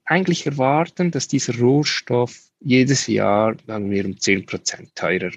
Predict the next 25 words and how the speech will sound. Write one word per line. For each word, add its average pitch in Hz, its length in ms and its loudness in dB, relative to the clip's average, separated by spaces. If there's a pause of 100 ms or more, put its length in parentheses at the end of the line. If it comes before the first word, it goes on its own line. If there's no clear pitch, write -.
(120)
werden 90 480 -6
würde. - 380 -10 (420)
Dazu 202 380 4
kommt 143 500 2
aber, 113 300 2
dass - 520 -4 (400)
Rohkaffee 131 840 2 (420)
nicht 139 380 0 (320)
in 113 300 -2
brasilischen 104 580 -2
Reais 170 420 2
gehandelt 117 360 0
wird, 107 200 0
sondern 95 300 -6
in 95 160 -6
Dollar. 98 320 0 (100)
Es - 120 -10
kommt 113 180 0
also 120 160 2
noch 113 160 0
ein 101 180 -2
Wechselkurs - 720 -4
dazu, - 380 -10
eine 104 260 -6
zweite, 110 640 2